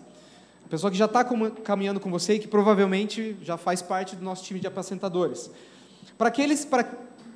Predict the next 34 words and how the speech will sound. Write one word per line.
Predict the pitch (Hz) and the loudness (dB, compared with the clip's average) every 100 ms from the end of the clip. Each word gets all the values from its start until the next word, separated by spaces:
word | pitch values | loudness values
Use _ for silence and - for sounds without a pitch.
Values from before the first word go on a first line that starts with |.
| - | -8
pra | 214 | -4
os | 196 | 0
quais | 226 220 220 | 4 4 4
ainda | 220 | 4
não | 214 | 2
foi | 214 240 233 | 2 2 2
apontada | 226 196 202 214 202 | 2 -2 -2 -4 -4
uma | 190 | -8
pessoa, | 202 - 233 233 | -10 -6 -4 -4
você | - | -4
pode | 214 208 | -4 -4
procurar | 240 247 233 220 | -4 0 2 2
a | |
diaconia, | 190 180 180 180 214 | 0 -4 -4 0 0
o | |
presbitério | 214 143 139 - 165 190 | 0 -6 -8 -2 0 0
e | 151 | -2
tal. | 175 185 | 0 0
A | |
gente | 240 - | 0 -2
tenta, | 254 262 262 - - - - - | -2 0 -4 -6 -18 -20 -14 -4
é, | 180 | -4
construir | 185 226 226 226 214 247 262 | 0 -2 0 0 2 2 2
esse | 196 233 202 | 0 -2 -4
discipulado | - 170 170 165 214 208 139 - - - - | -6 -6 -2 0 2 0 -4 -12 -20 -20 -8
de | 175 | -2
uma | 196 | 0
forma | 202 208 214 | 2 2 4
orgânica, | 233 196 220 233 185 - 156 139 - - - - | 4 6 6 4 0 -4 -8 -10 -14 -20 -20 -10
natural, | 151 170 214 202 196 | -4 -2 4 8 8
mas | 226 269 330 | 8 4 4
ao | 370 | 2
mesmo | 320 294 302 | 0 -4 -2
tempo | 226 240 240 294 254 | 2 2 2 -2 -4